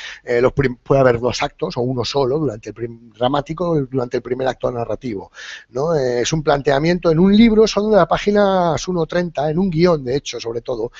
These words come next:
esto es de guión de cine, en las páginas uno treinta.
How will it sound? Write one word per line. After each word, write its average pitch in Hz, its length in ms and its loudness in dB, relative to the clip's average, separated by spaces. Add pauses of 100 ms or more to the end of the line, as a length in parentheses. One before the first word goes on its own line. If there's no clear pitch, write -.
(180)
esto 127 240 -6
es 131 60 0
de 123 100 -2
guión 127 220 -2
de 120 100 -2
cine, 123 320 -4 (240)
en 165 120 0
las 135 120 0
páginas 156 460 -2
uno 135 160 0
treinta. 95 360 -8